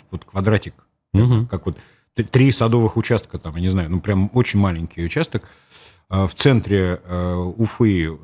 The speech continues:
Speaker 1: значит, рядом с, э, ц-, госцирком,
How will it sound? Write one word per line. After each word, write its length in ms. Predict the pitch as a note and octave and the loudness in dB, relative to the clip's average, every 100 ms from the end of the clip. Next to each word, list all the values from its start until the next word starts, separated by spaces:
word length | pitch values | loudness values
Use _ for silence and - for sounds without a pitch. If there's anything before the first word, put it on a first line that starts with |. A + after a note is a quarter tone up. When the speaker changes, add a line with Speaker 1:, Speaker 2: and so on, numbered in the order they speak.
| F2 | -16
Speaker 1:
значит, 360 | E2+ F2 - - | -10 -8 -8 -2
рядом 300 | G2+ F2 E2+ | 0 0 -2
с, 280 | - - - | -4 -10 -6
э, 360 | F2+ F2 E2+ D#2+ | -4 -4 -4 -8
ц-, 140 | - - _ F2+ D#2+ | -10 -14 _ _ -14
госцирком, 800 | E2+ F#2 - A2+ G2+ - D2 D2 | -4 -4 0 0 0 -4 -12 -12